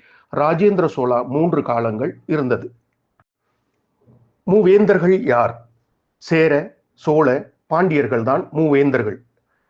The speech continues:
திராவிடம், திராவிடா எப்படி உருவானது? மூன்று பேர்கள் நாடு அல்லது மூன்று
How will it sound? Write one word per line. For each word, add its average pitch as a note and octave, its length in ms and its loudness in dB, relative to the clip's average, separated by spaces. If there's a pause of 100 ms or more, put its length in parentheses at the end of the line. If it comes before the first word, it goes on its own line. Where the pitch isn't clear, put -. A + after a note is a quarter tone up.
(160)
திராவிடம், F3 600 0 (340)
திராவிடா D3 440 2 (180)
எப்படி E3 280 0 (100)
உருவானது? A2 400 -4 (540)
மூன்று G3+ 340 2 (100)
பேர்கள் E3+ 420 2
நாடு B2 280 0 (340)
அல்லது E3 240 0 (120)
மூன்று G#3+ 260 2